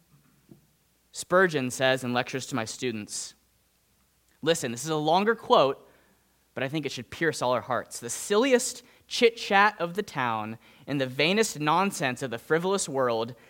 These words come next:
demand a hearing and get it. And shall not Christ be heard? Shall his message of love remain untold for fear we should be charged with intrusion?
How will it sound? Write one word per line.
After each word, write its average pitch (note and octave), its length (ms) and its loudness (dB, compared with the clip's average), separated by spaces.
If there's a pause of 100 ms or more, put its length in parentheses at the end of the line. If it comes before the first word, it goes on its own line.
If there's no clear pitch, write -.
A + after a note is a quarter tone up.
(160)
demand F3 480 4
a A3 40 8
hearing C#3+ 560 0 (120)
and C3 260 -2
get C3 180 2
it. G#2+ 140 -6 (1200)
And D#3+ 100 -2
shall D#3+ 220 2
not G3 240 0
Christ - 480 -2
be A3 140 -2
heard? A3 400 2 (480)
Shall F3+ 240 4
his G#3 260 6
message F#3 420 4
of E3+ 120 4
love E3 560 8
remain E3+ 400 2
untold E3+ 720 2 (260)
for D#3 240 -2
fear A3 500 4
we G#3+ 140 -2
should E3+ 200 -6
be D3+ 100 -2
charged F3 640 2
with D3+ 180 -4
intrusion? F3 760 -2